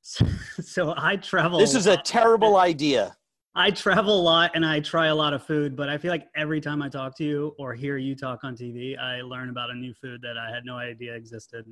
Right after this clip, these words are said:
Speaker 1: and
Speaker 2: Well, it's
Speaker 1: inspires me
Speaker 2: very
Speaker 1: to travel
Speaker 2: kind of you.
Speaker 1: somewhere. So
Speaker 2: Very kind of you.
Speaker 1: look, I, I know you're not afraid to use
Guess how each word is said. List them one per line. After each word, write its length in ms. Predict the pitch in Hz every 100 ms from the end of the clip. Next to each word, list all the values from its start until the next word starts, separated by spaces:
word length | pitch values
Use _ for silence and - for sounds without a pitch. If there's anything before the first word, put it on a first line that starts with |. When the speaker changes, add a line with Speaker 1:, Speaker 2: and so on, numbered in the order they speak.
| 113 -
Speaker 1:
and 280 | 123 117 113 _ _ _ _ _ -
Speaker 2:
Well, 180 | 151 131
it's 120 | 151
Speaker 1:
inspires 40 |
me 40 | 139
Speaker 2:
very 120 | 127
Speaker 1:
to 40 | -
travel 120 | 131
Speaker 2:
kind 60 |
of 60 | 156
you. 180 | 160 156
Speaker 1:
somewhere. 200 | 127 120
So 380 | - 151 147 131 -
Speaker 2:
Very 200 | 131 120
kind 300 | - 98 95
of 80 | 90
you. 120 | 92
Speaker 1:
look, 200 | 151 135 - _ 156
I, 360 | 202 247 233 _ -
I 140 | 254
know 180 | 226 185
you're 180 | 180 160
not 180 | 151 135
afraid 440 | - 135 131 117
to 100 | 135
use 220 | 135 120